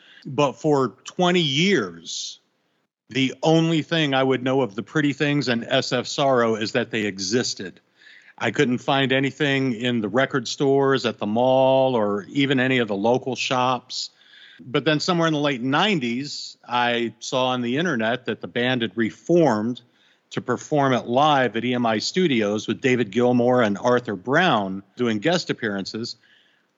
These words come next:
But I missed the, the webcast, and I could never find a hard copy of it anywhere either. So finally, uh,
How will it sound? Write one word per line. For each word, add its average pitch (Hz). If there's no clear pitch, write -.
But 123
I 127
missed 135
the, 113
the 113
webcast, 120
and 120
I 117
could 113
never 117
find 123
a 107
hard 151
copy 117
of 110
it 180
anywhere 110
either. 127
So 127
finally, 147
uh, 101